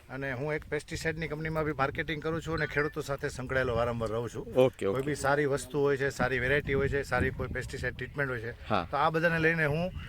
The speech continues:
Speaker 1: આજે ખેડૂતો સાથે વારંવાર સંકળાયેલો રહેલો છું.
Speaker 2: બહુ જ સારું અને
Speaker 1: અને
Speaker 2: આનંદની વાત કહેવાય.
Speaker 1: આજે અમે, આ, રાજુભાઈ, અમે આ, હું આજ ખેતરમાં, કલાણા ગામની અંદર ખેતરમાં અમે ફિલ્ડમાં આવેલા છે, હું અને
Speaker 2: હા.
Speaker 1: બધા મિત્રો બધા.
Speaker 2: હા, હા.
Speaker 1: અને એક આ કોટનની વેરાયટી જે અમે જોઈ છે, ભીષ્મા ક-, ગ્રુપ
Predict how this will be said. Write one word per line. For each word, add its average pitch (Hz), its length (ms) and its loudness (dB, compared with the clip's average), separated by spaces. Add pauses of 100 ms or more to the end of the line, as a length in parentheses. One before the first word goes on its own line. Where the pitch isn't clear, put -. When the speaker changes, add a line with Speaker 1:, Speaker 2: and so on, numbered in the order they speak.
(220)
Speaker 1:
આજે 151 240 4
ખેડૂતો 160 360 0
સાથે 151 180 2
વારંવાર 147 420 4
સંકળાયેલો 131 440 2
રહેલો 101 220 -2
છું. 127 220 -4
Speaker 2:
બહુ 143 180 10
જ 127 60 0 (120)
સારું 123 280 8
અને 123 140 6
Speaker 1:
અને 113 140 6
Speaker 2:
આનંદની 117 220 4
વાત 104 160 2 (100)
કહેવાય. 127 280 2 (140)
Speaker 1:
આજે 160 440 2
અમે, 175 400 -4
આ, 156 260 -2
રાજુભાઈ, 160 380 2
અમે 165 160 0
આ, 160 160 0
હું 147 240 -4
આજ 147 80 0
ખેતરમાં, 160 440 -2
કલાણા 151 340 2
ગામની 147 260 0
અંદર 139 140 0
ખેતરમાં 135 440 -4
અમે 127 120 -2
ફિલ્ડમાં 127 360 -2
આવેલા 135 200 4
છે, 113 80 -8
હું 113 100 -6
અને 113 100 -6
Speaker 2:
હા. 117 100 4
Speaker 1:
બધા 110 100 2
મિત્રો 110 280 -8
બધા. 110 260 -8 (140)
Speaker 2:
હા, 98 220 6
હા. 95 80 -2
Speaker 1:
અને 135 280 -6
એક 143 140 -8
આ 143 120 -4
કોટનની 175 640 -6
વેરાયટી 170 460 0
જે 160 140 0
અમે 160 180 -2
જોઈ 156 240 2
છે, 127 220 -6
ભીષ્મા 147 460 -2
ક-, 131 320 -6
ગ્રુપ 127 120 -4